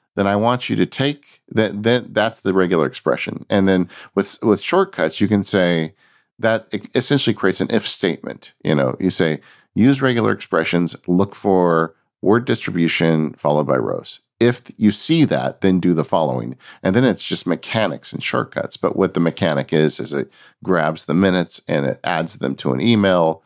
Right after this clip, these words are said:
It prepares an email to Rose with the subject line. It says, "Here are the minutes," you know, and then it sends the email off. So all I have to do in order to make sure that the minutes get out is write the word distribution, colon, at the bottom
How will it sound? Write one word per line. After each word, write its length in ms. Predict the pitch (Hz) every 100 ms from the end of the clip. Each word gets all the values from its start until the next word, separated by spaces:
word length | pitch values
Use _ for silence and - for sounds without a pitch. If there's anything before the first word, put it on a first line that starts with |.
| _ _ -
It 100 | 82
prepares 400 | 80 69 71 71
an 60 | 80
email 280 | 82 71 73
to 60 |
Rose 380 | - 123 113 101
with 120 | 82
the 40 | -
subject 380 | 98 90 82
line. 160 | 78 78
It 60 | 65
says, 280 | 73 67 -
"Here 220 | 92 107
are 80 | 113
the 120 | 117
minutes," 480 | 160 92 - - -
you 100 | 80
know, 220 | 67 67 _ _ _
and 160 | 101 92
then 120 | 87
it 100 | 82
sends 320 | - 71 71
the 140 | - 65
email 300 | 71 64 64
off. 280 | 78 62 -
So 400 | - 107 82 78 _ _ _ -
all 180 | 117 143
I 80 |
have 200 | 123 104 104
to 100 | 90
do 560 | 95 90 82 76 76
in 100 | 92
order 400 | 87 85 80 73 -
to 180 | -
make 280 | 85 82 80
sure 560 | - - 80 71 67 -
that 200 | - 73
the 60 | -
minutes 440 | 78 85 80 -
get 160 | - 120
out 280 | 143 117 -
is 200 | 92 82
write 280 | 87 90 101
the 80 | 95
word 300 | 90 82 -
distribution, 720 | 92 - 76 113 117 101 101
colon, 340 | 95 92 90 80
at 80 |
the 80 | 78
bottom 400 | 73 67 67 69